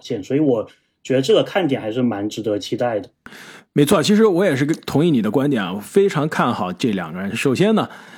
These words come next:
Speaker 2: 吹杨的确上赛季的季后赛就体现出来了，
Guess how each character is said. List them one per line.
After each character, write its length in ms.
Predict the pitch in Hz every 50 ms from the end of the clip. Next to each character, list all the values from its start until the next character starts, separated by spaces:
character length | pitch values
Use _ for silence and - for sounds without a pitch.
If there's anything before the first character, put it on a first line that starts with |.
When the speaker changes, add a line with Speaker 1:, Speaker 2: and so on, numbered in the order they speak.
| - _ _ _ -
Speaker 2:
吹 160 | - - 220
杨 260 | 180 170 170 180 131 120
的 120 | - 131 156
确 220 | 151 190 131 - -
上 260 | - - 190 156 143
赛 240 | 123 - 143 131 123
季 160 | 107 - 131
的 80 | 113 110
季 220 | 104 - 175 165
后 160 | 139 151 156 143
赛 180 | - 156 110
就 100 | 98 110
体 200 | 101 - - 98
现 120 | 104 107 104
出 140 | - 120
来 160 | 107 85 85 87
了， 200 | 92 - -